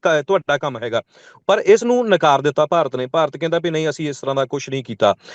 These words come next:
ਪਰ ਉਹੀ ਕੰਟੀਨਿਊਅਸਲੀ ਜੋ, ਅ, ਚੱਲ ਰਿਹਾ ਬੰਗਲਾਦੇਸ਼ ਦੇ ਵਿੱਚ, ਲੋਕਾਂ ਦੇ ਨਾਲ ਮਾਰ, ਮਾਰਕੁੱਟ ਹੋ ਰਹੀ ਹੈ ਤੇ ਦੋ ਨੌਜਵਾਨ ਜਿਹੜੇ ਨੇ ਹਿੰਦੂ ਨੌਜਵਾਨ, ਉਹਨਾਂ ਨੂੰ ਮਾਰ ਦਿੱਤਾ ਗਿਆ। ਇੱਕ, ਸੋ ਇਹ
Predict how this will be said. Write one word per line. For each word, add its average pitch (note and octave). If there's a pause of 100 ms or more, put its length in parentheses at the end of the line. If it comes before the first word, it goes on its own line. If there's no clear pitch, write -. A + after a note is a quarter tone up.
(140)
ਪਰ F#3+
ਉਹੀ G3
ਕੰਟੀਨਿਊਅਸਲੀ F#3+ (300)
ਜੋ, F3+
ਅ, D#3
ਚੱਲ C#3+
ਰਿਹਾ F#3
ਬੰਗਲਾਦੇਸ਼ C#3+
ਦੇ C3+
ਵਿੱਚ, B2
ਲੋਕਾਂ C#3+
ਦੇ D#3
ਨਾਲ C#3 (200)
ਮਾਰ, C3 (200)
ਮਾਰਕੁੱਟ C3+
ਹੋ C#3
ਰਹੀ D3
ਹੈ C#3 (440)
ਤੇ D#3
ਦੋ D#3
ਨੌਜਵਾਨ C#3
ਜਿਹੜੇ C#3
ਨੇ C3
ਹਿੰਦੂ D3
ਨੌਜਵਾਨ, D#3+
ਉਹਨਾਂ D#3
ਨੂੰ D#3
ਮਾਰ A#2+
ਦਿੱਤਾ A2+
ਗਿਆ। A2+
ਇੱਕ, D3+
ਸੋ F3
ਇਹ G3